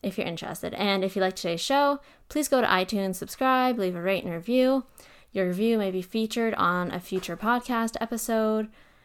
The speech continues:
And nevertheless, it just helps me grow the show, helps more people find it and be exposed to this content that could potentially help them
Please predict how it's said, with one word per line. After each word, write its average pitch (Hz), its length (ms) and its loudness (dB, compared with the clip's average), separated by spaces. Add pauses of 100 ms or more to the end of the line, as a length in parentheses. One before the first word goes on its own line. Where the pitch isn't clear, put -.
(160)
And 190 260 0
nevertheless, 214 720 0
it 202 80 -4
just 214 220 -4
helps 226 320 -2
me 240 280 2
grow 226 300 2
the 214 120 -4
show, 285 440 0
helps 233 360 -2
more 208 140 0
people 196 280 -4
find 247 360 2
it 247 140 2
and 196 140 -2
be 202 100 0
exposed 190 680 0 (300)
to 208 140 -4
this 196 260 2
content 220 600 0
that 180 340 -4
could 190 220 -4
potentially 202 760 -2
help 233 280 -2
them 185 340 -8